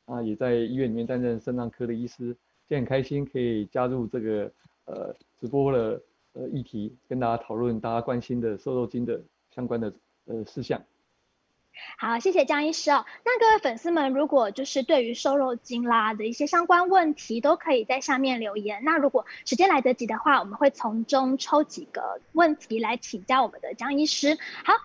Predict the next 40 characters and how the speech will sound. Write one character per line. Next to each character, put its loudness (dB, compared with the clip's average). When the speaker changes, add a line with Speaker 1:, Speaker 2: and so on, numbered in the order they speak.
Speaker 2:
那 6
首 4
先 -2
一 4
开 4
始 0
我 2
们 -8
就 -2
要 6
来 2
先 -4
请 -8
江 -2
医 -4
师 0
来 4
告 0
诉 -2
我 4
们， -14
到 0
底 -8
瘦 0
肉 4
精 -2
是 4
什 0
么， 0
莱 4
克 2
多 4
巴 6
胺 2
又 2
是 -6
什 -6
么 -14
东 -6
西， -4